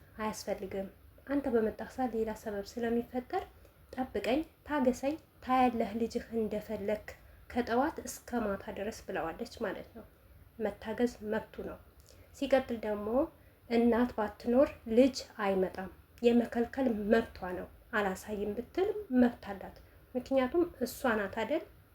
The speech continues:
መጀመሪያ የተገኘችው ሩታ ናት አይደል? ሩታና አብርሽ ባይገናኙ ይሄ ልጅ ኬት ይመጣል? ሩታ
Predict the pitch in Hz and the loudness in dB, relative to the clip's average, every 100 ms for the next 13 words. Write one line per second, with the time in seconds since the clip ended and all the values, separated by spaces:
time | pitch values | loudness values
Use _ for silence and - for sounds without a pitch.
0 | - 202 220 220 240 240 240 226 233 233 | -10 -2 2 4 2 2 2 4 4 0
1 | - 240 226 240 202 190 - 208 311 - | -2 -2 0 0 -2 -2 -4 -2 -4 -4
2 | - - - 247 247 - 247 233 208 214 | -20 -20 -2 2 2 4 4 4 2 -2
3 | 240 - 240 220 - 240 240 269 302 262 | -6 -4 -2 -2 -2 0 4 6 8 8
4 | 254 240 240 - 226 214 202 - 185 - | 8 6 4 -2 -4 -2 -4 -4 -10 -14
5 | - - - _ - - - - 247 262 | -20 -20 -20 _ -20 -20 -8 4 4 6